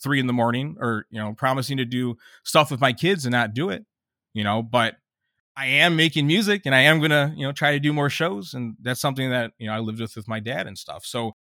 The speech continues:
long story short, shaping all that into a parenting style has really just been the rebound of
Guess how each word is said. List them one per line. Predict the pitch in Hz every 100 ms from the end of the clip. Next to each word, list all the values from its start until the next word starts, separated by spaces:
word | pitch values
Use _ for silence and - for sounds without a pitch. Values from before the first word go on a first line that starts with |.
| _ _ _ _ _ _ - - 143
long | 170
story | - 143
short, | - 180 135
shaping | - 160 185 190
all | 156
that | 143 139
into | 117
a | 98
parenting | - 156 175 98
style | - 101 101 104 -
has | 110 120 123
really | 185 160
just | 147 147
been | 147 143 127
the | 127
rebound | 160 160 131 120
of | 117 104